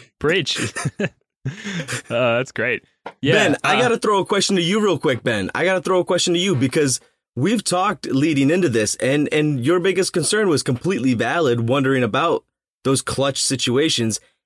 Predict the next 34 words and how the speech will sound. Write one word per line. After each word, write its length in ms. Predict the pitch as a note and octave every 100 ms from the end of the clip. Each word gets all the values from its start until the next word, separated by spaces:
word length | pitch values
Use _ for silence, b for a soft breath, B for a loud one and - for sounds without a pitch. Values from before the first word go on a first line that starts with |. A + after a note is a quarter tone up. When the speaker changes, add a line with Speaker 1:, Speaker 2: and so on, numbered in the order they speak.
| _
Speaker 2:
And 240 | C#3+ D#3 -
what 360 | - B2+ F#3+ F#3
were 260 | D3+ E3+ G3+
those 460 | F3 D#3 C#3+ A#2+ - _ _
final 320 | C#3 E3 E3+
few 220 | - E3+
minutes 380 | D3 D#3+ F#3+ -
like 200 | C3+ C3
for 160 | - C#3+
you? 280 | B2 G3 E3+
Because 280 | - D3
not 200 | C#3 F3
only 380 | G#3 G#3 F#3 D#3+ b b
was 160 | - D3
it, 80 | C#3
like, 220 | C#3+ C3
the 80 | C3
most, 440 | C#3 C#3+ - - - _ _
like, 200 | B2+ B2
clutch 440 | - - D#3 F3 -
scenario, 640 | - C#3 C3+ E3 D3 B2
but 180 | A#2+ A#2
then 280 | D3+ C#3+ B2
they 340 | B2 D#3+ F#3+ G3+
ev-, 120 | E2+ F#2+
right, 280 | A2+ G#3+ -
they, 140 | D#3
they 240 | D3 C3 E3+
yanked 480 | D3 E3 G3+ -
Tatum 340 | D3+ F#3+ F#3 E3
out 220 | D#3+ A3
of 80 | D#3+
that. 260 | G2+ F2 -
Like, 200 | A#2+